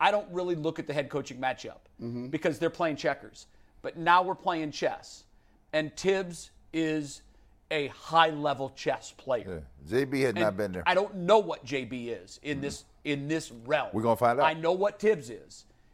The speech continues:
Speaker 1: and I have to give the check right now. Please prove me wrong. I hope he, J B proves me wrong. But right now, my fear is that Tibbs has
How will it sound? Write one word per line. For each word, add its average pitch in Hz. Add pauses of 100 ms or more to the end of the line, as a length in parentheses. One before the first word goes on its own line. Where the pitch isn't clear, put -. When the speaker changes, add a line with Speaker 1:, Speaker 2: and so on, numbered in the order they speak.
(140)
Speaker 1:
and 147
I 143
have 185
to 185
give 156
the 156
check -
right 160
now. 156 (360)
Please 214
prove 185
me 175
wrong. 147 (380)
I 165
hope 175
he, 156
J 175
B 175
proves 175
me 175
wrong. 151 (580)
But 139
right 180
now, 160 (240)
my 147
fear 190
is 151
that 143
Tibbs 170
has 151